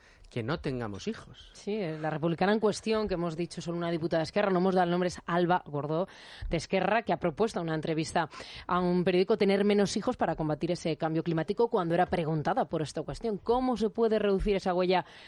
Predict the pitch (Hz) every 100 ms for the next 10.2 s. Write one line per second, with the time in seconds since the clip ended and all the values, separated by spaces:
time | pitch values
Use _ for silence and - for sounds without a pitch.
0 | - - - 190 196 190 202 185 180 175
1 | 185 180 185 190 185 254 175 - 147 147
2 | 156 165 165 - 196 160 156 151 170 160
3 | 156 160 170 175 170 151 151 208 277 -
4 | 226 302 285 208 - 233 226 285 - 202
5 | 202 202 254 269 269 285 233 208 220 214
6 | 226 277 - - - 233 240 190 - -
7 | 147 156 180 180 - 202 208 233 254 285
8 | - 226 - 190 196 202 240 247 262 -
9 | 185 196 214 - 214 220 143 - 139 -
10 | -